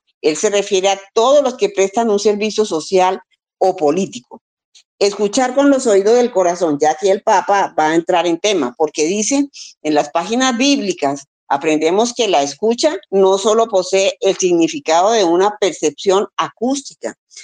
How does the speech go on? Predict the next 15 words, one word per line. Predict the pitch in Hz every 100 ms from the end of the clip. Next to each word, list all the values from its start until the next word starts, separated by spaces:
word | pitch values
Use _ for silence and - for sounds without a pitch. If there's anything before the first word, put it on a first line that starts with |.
| - _
sino | - 185 180
que | 147
está | 180 220 220
esencialmente | 285 262 240 202 202 214 226 254
ligada | 220 185 185 196 233 - 208
a | 185
la | 165 151
relación | 143 135 131 - 175 208 254 _
de | 175 143
diálogo | 160 175 190 226
entre | 233 190 156
Dios | 143 165 185 254
y |
la | 254
humanidad. | 220 175 143 139 123